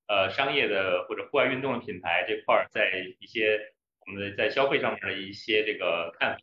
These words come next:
一些观念吧，和大家做一些交流。呃，这个品牌呢是一九五七年在加利福尼亚，呃，这个文图拉成，成立的。之前呢，就是其实之前，呃，早期的不叫 Patagonia，叫，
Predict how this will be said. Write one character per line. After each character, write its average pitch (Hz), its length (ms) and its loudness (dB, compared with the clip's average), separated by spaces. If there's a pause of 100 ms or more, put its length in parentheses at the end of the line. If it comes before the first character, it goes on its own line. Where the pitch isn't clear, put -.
(180)
一 - 60 -10
些 - 80 -12
观 127 160 0
念 110 160 -2
吧， 80 200 -4
和 - 80 -20
大 98 120 0
家 101 100 0
做 107 140 -4
一 - 20 0
些 113 80 -4
交 135 180 2
流。 90 240 -6 (640)
呃， 107 180 -2
这 160 80 -4
个 156 60 -2
品 110 180 -4
牌 104 200 0
呢 127 260 4
是 120 240 -2
一 117 80 -4
九 110 180 2
五 95 80 -8
七 - 240 -12
年 98 320 -2
在 98 420 2
加 113 120 2
利 113 120 -4
福 107 60 -16
尼 117 80 -4
亚， 113 240 4 (500)
呃， 95 540 2 (320)
这 107 220 2
个 95 680 0
文 113 140 -4
图 143 80 -6
拉 151 160 4
成， 104 160 -6 (140)
成 101 200 -16
立 113 140 -4
的。 82 160 -4
之 170 160 -8
前 113 240 0
呢， 160 120 2
就 139 120 -4
是 117 100 -6
其 139 160 0
实 156 120 -4
之 175 160 -8
前， 120 440 0
呃， 107 300 4
早 90 200 2
期 - 200 -2
的 139 160 2
不 113 80 -12
叫 143 180 4
Patagonia， 104 680 0
叫， 98 520 4